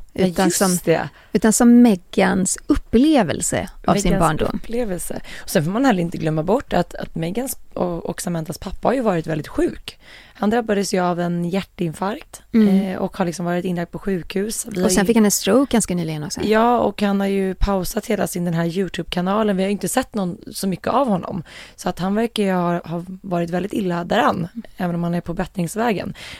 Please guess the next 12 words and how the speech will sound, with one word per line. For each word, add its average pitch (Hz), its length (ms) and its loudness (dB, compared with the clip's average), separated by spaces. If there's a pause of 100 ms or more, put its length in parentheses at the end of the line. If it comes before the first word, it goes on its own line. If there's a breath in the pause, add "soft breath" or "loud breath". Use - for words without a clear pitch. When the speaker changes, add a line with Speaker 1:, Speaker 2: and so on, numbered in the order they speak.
Speaker 1:
Men 220 420 4 (260)
ändå 196 520 2
så - 140 -8
fortsätter 196 440 -2
familjen 156 600 -2 (200)
att - 280 -8
veva 247 340 2
på, - 280 2 (200)
och 180 100 -2
det 180 100 0
ska - 200 -2
stämmas 202 580 0